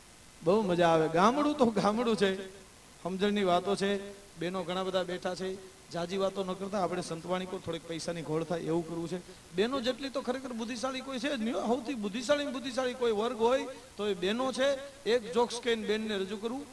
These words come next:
મોરબીમાં મારો પ્રોગ્રામ આ સત્ય હકીકત છે ને, એક બેન આગળ ગુજરાતી હાડી પહેરીને આમ વ્યવસ્થિત બેઠેલા, પ્રોગ્રામ સાંભળ્યો આખો, પ્રોગ્રામ પૂરો થયો એટલે મારી પાસે આવ્યા, મને કે, "રાજુભાઈ." મેં કીધું, "હા."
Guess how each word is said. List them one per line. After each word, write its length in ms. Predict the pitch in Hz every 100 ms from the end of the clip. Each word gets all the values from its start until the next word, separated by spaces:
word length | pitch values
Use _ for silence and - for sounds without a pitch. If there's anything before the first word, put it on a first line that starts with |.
| - - - - 165
મોરબીમાં 500 | 196 254 302 302 294
મારો 220 | 277 285
પ્રોગ્રામ 400 | 277 269 277 269
આ 40 | 254
સત્ય 360 | 254 240 233
હકીકત 320 | 233 269 233
છે 160 | 214 202
ને, 100 | 208
એક 180 | 247 240
બેન 180 | 262 254
આગળ 260 | 233 269
ગુજરાતી 440 | 214 202 226 240 247
હાડી 300 | 202 226 240
પહેરીને 320 | 240 247 254
આમ 120 | 226
વ્યવસ્થિત 380 | 190 233 208 220
બેઠેલા, 440 | 190 196 220 240 254 247 - -
પ્રોગ્રામ 360 | 190 208 240 240
સાંભળ્યો 280 | 240 254 262
આખો, 500 | 254 262 269 269 - -
પ્રોગ્રામ 320 | 190 214 247
પૂરો 240 | 240 240 247
થયો 120 | 247
એટલે 120 | 240
મારી 180 | 220 226
પાસે 120 | 226
આવ્યા, 180 | 220 220
મને 180 | 208 196
કે, 80 |
"રાજુભાઈ." 440 | 185 185 196 208 226
મેં 320 | 233 - -
કીધું, 160 | 170 156
"હા." 200 | 185